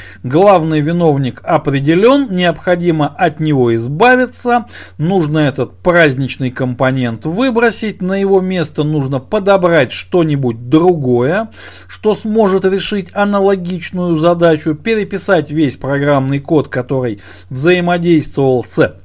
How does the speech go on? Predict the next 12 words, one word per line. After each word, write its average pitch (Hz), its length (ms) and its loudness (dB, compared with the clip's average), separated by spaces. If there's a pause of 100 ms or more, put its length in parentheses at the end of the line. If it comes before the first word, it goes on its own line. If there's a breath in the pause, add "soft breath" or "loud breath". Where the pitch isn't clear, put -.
«плохим», 165 640 0
в - 60 -20
кавычках, 214 760 -4 (240 loud breath)
компонентом, 196 880 -4
и 294 140 -4
написать 185 500 0
вместо 147 420 -2
него 185 360 0
код 220 280 0
взаимодействия 151 920 0
с 156 80 -8
«хорошим» 170 720 0